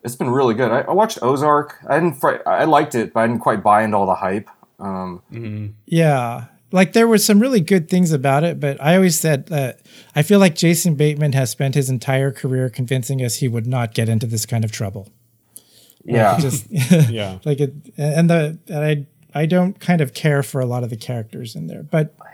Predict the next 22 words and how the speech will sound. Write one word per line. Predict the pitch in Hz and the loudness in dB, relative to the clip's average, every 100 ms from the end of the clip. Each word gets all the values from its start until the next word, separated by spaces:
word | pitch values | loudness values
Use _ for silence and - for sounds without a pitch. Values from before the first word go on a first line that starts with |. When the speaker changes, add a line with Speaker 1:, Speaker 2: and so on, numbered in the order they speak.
| - | -8
Speaker 1:
His | 147 | -6
Speaker 3:
we | 175 | 2
Speaker 1:
whole | 208 | 4
Speaker 3:
did | 208 | 4
Speaker 1:
f-, | 151 | 2
Speaker 3:
watch | 147 - | 0 0
the | 139 | -2
whole | 127 127 | -2 -2
thing. | 131 135 131 | -6 -8 -8
Speaker 1:
it | 120 | -6
centers | 170 170 180 | -4 0 0
on | 156 135 | 0 -2
his | 117 | -4
family, | - 110 135 127 104 | -4 -4 -2 -2 -2
and, | 98 95 | -4 -6
and | 107 | -4
none | 117 170 | -2 -2
of | |
them | 185 160 | -2 -2
are | 107 | -4
terribly | - 135 131 101 | -4 -2 0 0
likable. | 95 127 95 80 85 | 0 -2 -4 -8 -10